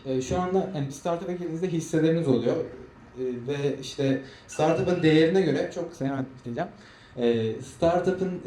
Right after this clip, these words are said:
değeri arttıkça hissenizin değeri de artar. İşte yatırım aldıkça aldığınız para da artar. Şey diyebilirsiniz de, "Ben, aga, gidiyorum, e, okey, e, ben, hani, alacağımı aldım buradan." falan. Hani, hisselerinizi satıp hem para hem deneyim kazanırsınız. Yani startup çok de-, yükseldiyse değeri.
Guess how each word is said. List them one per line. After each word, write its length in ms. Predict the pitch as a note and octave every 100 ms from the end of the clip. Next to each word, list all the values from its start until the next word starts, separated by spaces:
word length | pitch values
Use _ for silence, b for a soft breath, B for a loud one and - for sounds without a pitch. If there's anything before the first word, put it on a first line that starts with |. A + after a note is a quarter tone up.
| D3
değeri 260 | D3+ E3+
arttıkça 760 | F3 D#3 - A3+ - G3 A3+ -
hissenizin 520 | D3+ C#3 E3 E3 F#3 D#3+
değeri 240 | D#3 D#3+
de 60 | D3+
artar. 320 | A#2 - C#3+
İşte 160 | C3
yatırım 380 | C3+ C#3 E3 D3+
aldıkça 360 | C3+ B2 B2+ D3
aldığınız 300 | C3 C3+ -
para 180 | C3+ C#3
da 80 | G#2+
artar. 260 | F#2+ - G#2 B B B B
Şey 260 | - G3 G3+
diyebilirsiniz 420 | G3+ F#3+ F#3+ C3+
de, 120 | B2 C3
"Ben, 200 | F3 E3+
aga, 200 | D#3+ D3
gidiyorum, 480 | D3 E3 F3+ C3+ A#2+ D#3
e, 180 | C3+ A#2+
okey, 340 | A2+ D#3+ A#2 A#2+
e, 640 | - - - - - C#3
ben, 160 | C3+
hani, 180 | C3+ C3+
alacağımı 460 | C3+ C#3 C#3 C#3 C#3
aldım 300 | C#3 C3+ B2
buradan." 260 | G#2+ A2
falan. 300 | A2 C#3+ D3+
Hani, 100 | C#3+
hisselerinizi 540 | C3 D#3+ - F3 E3+ C#3+
satıp 380 | G#3+ G3 G3+ - -
hem 120 | F#3 G#3
para 240 | G3 F3+ G3+
hem 180 | F#3+ F3
deneyim 320 | E3+ E3+ E3+
kazanırsınız. 380 | C3+ A#2+ A2 A2
Yani 140 | G#2+
startup 440 | - D3 C#3+ D#3+
çok 220 | - C#3 -
de-, 240 | C3 C3 - - - - - -
yükseldiyse 680 | C3+ C3 - D3 D3 E3 C3+
değeri. 300 | A2+ A2 B2